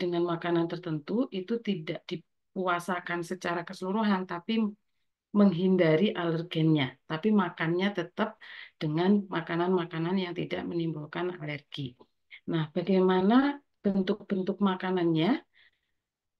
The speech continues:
Eh, yang pertama adalah sebenarnya boleh makan sayuran, ya, tapi sayuran itu yang paling baik adalah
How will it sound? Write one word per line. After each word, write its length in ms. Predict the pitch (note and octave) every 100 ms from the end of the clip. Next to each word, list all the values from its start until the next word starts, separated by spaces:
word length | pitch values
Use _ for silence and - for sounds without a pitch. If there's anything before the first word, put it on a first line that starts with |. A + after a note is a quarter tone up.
| -
Eh, 380 | D#3+ E3 D#3+ D#3 D#3+ F3
yang 240 | F#3 F3+
pertama 640 | G3+ G3+ F3+ F3 G3+ B3 B3
adalah 1040 | F#3 F3+ - D#3 D3+ C#3+ D3+ E3+ F#3+ A3 G#3+ _ _ _ _ _ _ _ _ _ _ _ _ _ _ _ _ _ _
sebenarnya 960 | - G#3+ E3+ F#3 F3+ F3 D#3 G#3 A#3+ B3 - _
boleh 560 | - F#3+ F3+ G3+ A3 - F#3+
makan 500 | F#3 F3 - F#3+ G#3 G#3 -
sayuran, 560 | F#3 F3 F3+ F3+ D#3 C3 _ _ _ -
ya, 240 | D#3+ F3+ G3+
tapi 560 | D3+ D3+ - G#3 C4+ C#4+ - - -
sayuran 400 | E3+ D#3+ D#3+ E3
itu 320 | D#3 - B3+
yang 240 | G3 E3+
paling 320 | D#3+ D#3 D#3+
baik 320 | D#3+ E3 G#3 -
adalah 480 | E3 D#3 D3 F3